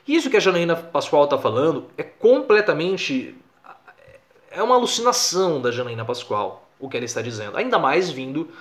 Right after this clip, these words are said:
do Eduardo Bolsonaro. Faria muito mais sentido se ela falasse do Mourão, se ela falasse dos militares. Agora, do Eduardo, que é um insignificante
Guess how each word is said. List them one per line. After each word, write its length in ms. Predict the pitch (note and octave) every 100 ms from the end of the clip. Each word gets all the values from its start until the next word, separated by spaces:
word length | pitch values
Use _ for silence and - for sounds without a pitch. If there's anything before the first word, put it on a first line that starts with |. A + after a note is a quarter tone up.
| - -
do 260 | D#3 F3 F#3
Eduardo 640 | F#3 F#3+ C#3+ D#3+ E3+ C3+
Bolsonaro. 560 | A#2 B2 B2+ B2+ A#2 G2+ - - -
Faria 240 | C#4+ C4
muito 240 | E3 E3 C3
mais 160 | E3
sentido 340 | E3+ A#2 E3+ D#3+
se 80 | D3
ela 120 | D3+
falasse 260 | D3 D3
do 80 | D#3
Mourão, 400 | D#3+ B2+ B2+ C3
se 100 | A2+
ela 80 | A#2+
falasse 300 | A#2+ B2+ -
dos 140 | B2+
militares. 540 | C3+ D3 C3+ B2+ A2+ -
Agora, 480 | E3 C#3 B2+ G#2+ - -
do 300 | B2+ D#3 G#3
Eduardo, 560 | D#3+ B2 D#3 E3 G#2+ - _ _ _ _ _
que 240 | - F#3+ D3
é 440 | E3 F3+ - - - _ _ _
um 140 | E3+ E3
insignificante 1000 | C#3+ E3 D3+ D3 A2+ E3 F#3 F#3+ A2